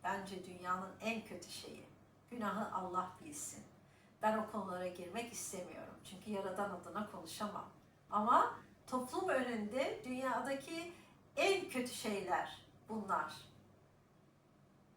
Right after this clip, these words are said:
Bakın biz konuşurken ne kadar, e, örselememeye çalışsak da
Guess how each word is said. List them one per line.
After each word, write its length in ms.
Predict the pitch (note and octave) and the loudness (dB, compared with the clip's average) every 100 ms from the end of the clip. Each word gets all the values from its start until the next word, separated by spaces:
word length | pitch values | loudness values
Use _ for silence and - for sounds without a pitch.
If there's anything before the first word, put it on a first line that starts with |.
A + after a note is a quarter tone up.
| - - - - - - - - - | -20 -20 -20 -20 -20 -20 -20 -20 -2
Bakın 320 | A#3+ B3 C#4 | 0 0 -2
biz 220 | C4+ D4+ - | -2 -4 0
konuşurken 680 | D#4+ D#4+ E4+ F4 D#4 D4+ D#4 | 0 0 -2 -2 2 2 2
ne 120 | E4 | 2
kadar, 400 | E4 C4+ A#3+ A#3 | 8 10 8 6
e, 920 | G#3 G#3+ G3+ G3 F#3+ F#3+ F#3 F#3 F3+ - - | 0 0 0 0 -2 -2 -2 0 -2 -4 -2
örselememeye 880 | G#3 A3 - C4+ D4 C#4 F#3 E3 E3 | 2 2 2 0 0 0 -2 -6 -8
çalışsak 640 | F3+ E3 - E3+ E3 - | -8 -6 -4 -4 -4 6
da 260 | A3+ G4+ | 8 8